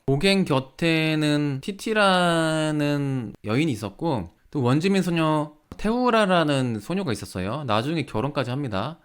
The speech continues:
프랑스 돌아와서는 자바 출신의 안나가 있었고 다시 돌아와서는 파우라, 마리 로즈 바이지 등등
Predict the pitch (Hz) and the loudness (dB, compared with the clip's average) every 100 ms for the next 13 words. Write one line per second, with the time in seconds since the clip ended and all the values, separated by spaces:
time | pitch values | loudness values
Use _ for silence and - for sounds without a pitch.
0 | - 233 226 202 143 160 165 165 160 151 | -4 -2 -2 -2 0 4 4 4 0 0
1 | 147 131 143 151 147 143 101 131 156 127 | 0 0 -2 -2 -4 -2 0 2 0 0
2 | 101 101 - 98 107 143 135 127 139 135 | -4 -6 -8 -8 -6 -6 -4 0 0 0
3 | 123 - 175 185 160 131 127 101 113 131 | -4 -4 -4 0 2 2 2 2 2 2
4 | 113 120 101 101 135 143 135 117 135 147 | 0 -4 -4 -2 0 -2 -4 -6 -6 -4
5 | 156 156 | -4 -4